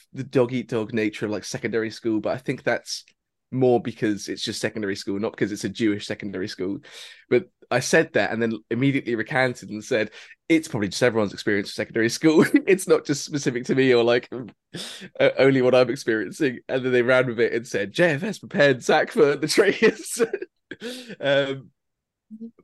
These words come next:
I guess it's more of a lesson to me to what should I say and be a bit more, uh, I can't, I, <laughs> I'm just, I'm not very, um,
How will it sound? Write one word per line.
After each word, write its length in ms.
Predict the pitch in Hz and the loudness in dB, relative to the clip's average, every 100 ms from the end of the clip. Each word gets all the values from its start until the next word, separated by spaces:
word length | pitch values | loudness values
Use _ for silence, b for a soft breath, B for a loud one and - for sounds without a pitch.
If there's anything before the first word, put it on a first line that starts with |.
| - | -10
I 100 | 131 | -6
guess 200 | 147 - | -4 -6
it's 140 | 151 - | -8 -4
more 100 | 139 | -2
of 60 | |
a 40 | 131 | -2
lesson 280 | 123 214 110 | -4 -6 -6
to 120 | 104 | -4
me 180 | 107 101 | -4 -4
to 120 | 107 | -4
what 160 | 101 | -4
should 140 | - 101 | -2 -2
I 60 | |
say 280 | 104 117 101 | -2 -2 -2
and 140 | 95 95 | -4 -4
be 160 | 113 | -4
a 40 | 107 | -2
bit 200 | 113 117 | -4 -4
more, 260 | 107 104 | -4 -2
uh, 240 | 104 104 104 _ _ _ _ _ _ _ _ _ - | -4 -4 -8 _ _ _ _ _ _ _ _ _ -6
I 60 | 120 | -4
can't, 320 | - 117 - | -2 -2 -2
I, 40 | |
<laughs> 600 | 143 165 - - - - | -2 0 0 0 -2 0
I'm 100 | 147 | -2
just, 160 | - - | -2 -8
I'm 100 | 147 | -2
not 160 | 151 - | 0 0
very, 200 | 131 117 - B B B - | -2 -4 -8 B B B -2
um, 340 | 117 117 113 | 2 4 2